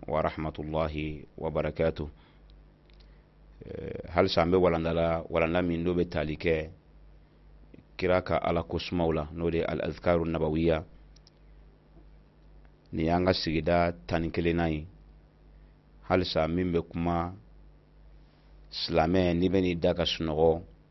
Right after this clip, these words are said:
Ala ko suma minnu n'olu ɲininen don, waati min na n'i bɛ n'i da ka sunɔgɔ. An tun jɔra kira ka hadisa la, hadisa min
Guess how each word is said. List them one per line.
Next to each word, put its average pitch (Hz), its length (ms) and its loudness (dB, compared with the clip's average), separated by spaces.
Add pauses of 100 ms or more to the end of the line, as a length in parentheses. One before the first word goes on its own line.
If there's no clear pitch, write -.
(720)
Ala 87 240 2
ko 92 180 2
suma 95 380 2
minnu 85 480 0 (120)
n'olu 90 320 0
ɲininen 85 540 0
don, 80 260 -4 (880)
waati 85 300 2
min 90 80 0
na 80 100 -2
n'i 80 160 -2
bɛ 85 140 0
n'i 82 140 0
da 80 180 2
ka 80 100 -2
sunɔgɔ. 73 400 -2 (1600)
An 98 120 4
tun 90 240 2
jɔra 87 540 6 (1400)
kira 92 220 4
ka 92 100 2
hadisa 82 440 2
la, 85 280 2 (1200)
hadisa 85 400 2
min 90 540 2